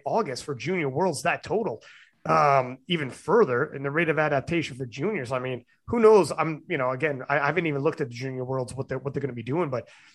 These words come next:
she could be, she could be a, a possible threat there, and then look ahead for her also to join in twenty twenty-three when Worlds comes to the U S.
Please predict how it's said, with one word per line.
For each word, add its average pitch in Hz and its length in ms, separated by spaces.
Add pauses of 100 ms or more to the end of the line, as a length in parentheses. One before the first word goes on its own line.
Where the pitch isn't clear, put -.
(260)
she - 240
could 240 220
be, 240 460
she - 200
could 147 200
be 185 180
a, 165 80
a 139 140
possible 156 420
threat 165 420
there, 180 300
and 135 220
then 233 260
look 196 180
ahead 185 300
for 208 140
her 247 300
also 240 440
to 156 160
join 123 460 (240)
in 139 100
twenty 147 320
twenty-three 139 560
when 127 340
Worlds 131 300
comes 135 380
to 143 100
the 127 140
U 131 240
S. 117 260